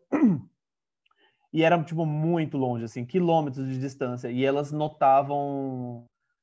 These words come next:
elas se mu-, comportavam completamente alteradas, assim, nesse dia. Era muito longe. E, claro, que elas, é, se comunicam por abalo sísmico também.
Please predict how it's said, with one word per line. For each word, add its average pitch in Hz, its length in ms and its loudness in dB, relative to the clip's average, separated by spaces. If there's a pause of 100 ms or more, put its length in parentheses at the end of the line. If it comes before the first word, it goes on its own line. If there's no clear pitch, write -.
(280)
elas 139 280 -2
se 151 200 -2
mu-, 143 320 -6
comportavam 151 640 -6 (280)
completamente 165 920 -4
alteradas, 135 600 2
assim, 123 220 -8
nesse 127 260 -6
dia. 117 360 -6 (180)
Era 156 160 0
muito 160 380 -4
longe. 120 340 -8 (400)
E, 127 960 -2
claro, 143 240 4
que 139 60 -10
elas, - 520 -8
é, 123 300 0
se - 140 -14
comunicam 147 420 -6
por 160 120 -2
abalo 147 460 6
sísmico 147 600 -2
também. 127 400 -8